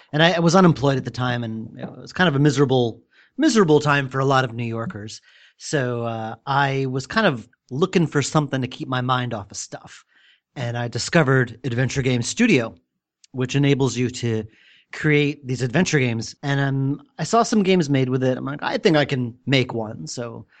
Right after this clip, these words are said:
I took a weekend, made a little game, and I had no real programming experience before. Uh, Adventure Game Studio was pretty easy to pick up, and people seemed to like the game,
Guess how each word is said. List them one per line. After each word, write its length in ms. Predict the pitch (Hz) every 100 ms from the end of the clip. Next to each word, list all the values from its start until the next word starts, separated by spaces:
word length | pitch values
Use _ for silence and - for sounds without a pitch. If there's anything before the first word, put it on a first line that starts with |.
| _ _ -
I 80 | 120
took 220 | 208 196
a 40 |
weekend, 680 | 170 160 143 135 131 131 -
made 220 | 135 143
a 40 | 151
little 200 | 143 131
game, 440 | 127 117 113 120 -
and 120 | 160
I 40 |
had 160 | 202 240
no 300 | 202 165 127
real 180 | 151 143
programming 680 | 127 139 127 131 123 120 120
experience 520 | 117 - 131 131 123
before. 520 | 127 - 127 123 123 123 - - _
Uh, 460 | 117 113 110 110 107
Adventure 340 | 135 139 156 147
Game 200 | 147 135
Studio 340 | - 151 143
was 140 | 131
pretty 280 | - 277 160
easy 200 | 147 123
to 80 | 113
pick 200 | 107 120
up, 220 | 120 117 _ _ _ _ _ _ _ -
and 100 | 170
people 220 | 202 220
seemed 220 | - 190
to 60 | 147
like 220 | 139 127
the 60 | 135
game, 400 | 131 131 147